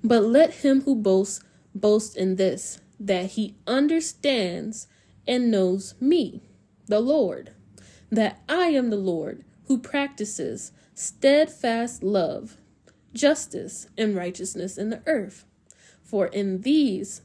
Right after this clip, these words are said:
things I delight, declares the Lord." He literally gave us the answer right there. He says, "The person who knows and understands him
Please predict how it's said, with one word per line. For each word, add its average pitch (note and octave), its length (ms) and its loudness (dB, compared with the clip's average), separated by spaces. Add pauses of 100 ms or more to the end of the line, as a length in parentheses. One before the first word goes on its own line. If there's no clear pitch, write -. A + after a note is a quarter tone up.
things F3 560 -8 (140)
I G#3 140 -2
delight, G3 460 -2
declares F3 420 -6
the - 120 -12
Lord." A3+ 480 -4 (2000)
He F4+ 240 8
literally E4+ 460 6
gave D#4 240 0
us D4+ 80 -4
the - 180 -10
answer B3 300 2
right F3+ 240 -2
there. - 320 -10 (680)
He E4+ 160 4
says, G#3 560 -2 (1120)
"The G3 80 0
person F4 600 2
who E4 120 6
knows C#4 440 4
and A#3 100 -2
understands G#3+ 680 -2
him F#3+ 280 -12